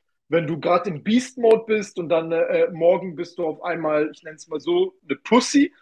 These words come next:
Nee, äh, sondern dieser Prozess, der schleicht sich langsam an.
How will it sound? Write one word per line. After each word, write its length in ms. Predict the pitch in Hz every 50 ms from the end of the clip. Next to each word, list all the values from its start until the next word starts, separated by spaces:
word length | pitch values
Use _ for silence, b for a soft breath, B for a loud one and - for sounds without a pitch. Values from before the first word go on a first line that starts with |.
| b b -
Nee, 420 | 143 151 170 185 208 247 294 320 - _ _ _ _ _
äh, 120 | - 180 -
sondern 360 | - 190 185 180 180 170 143
dieser 240 | 160 160 131 175 156
Prozess, 1200 | - - - - 156 156 160 _ _ _ - - - - - 339 - - - - - - - - _ _ _ _ _ _ _ _ _ _ _ _ -
der 100 | 151 143
schleicht 680 | - - - - 185 165 180 220 262 254 - - _ _
sich 180 | - 185 - -
langsam 420 | 196 175 208 220 180 208 196 185
an. 280 | - 170 135 127 -